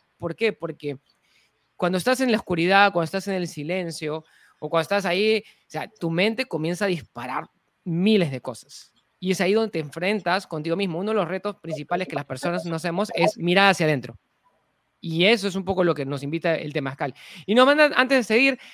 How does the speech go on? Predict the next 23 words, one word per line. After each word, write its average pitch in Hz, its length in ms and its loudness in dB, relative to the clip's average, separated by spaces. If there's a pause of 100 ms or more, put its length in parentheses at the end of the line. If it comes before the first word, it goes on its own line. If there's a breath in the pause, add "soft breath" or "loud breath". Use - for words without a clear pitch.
(160 loud breath)
saludos, 254 500 6
Pavel 233 300 8
Pastor, 226 520 6
nos 208 120 4
manda 202 220 2
buenos 170 220 0
días, 175 260 -2
Alan 175 300 0
y 151 60 -4
Mario, 185 340 2
desde 156 340 0
Perú. 180 460 0
Inés, 190 180 0
buenos 180 220 -2
días, 185 260 -2
Alan 180 260 0
y 160 80 -4
Mario, 208 400 2
nos 180 120 -4
manda 180 180 -2
también, 185 640 -2
feliz 175 300 -6
acá. 190 360 0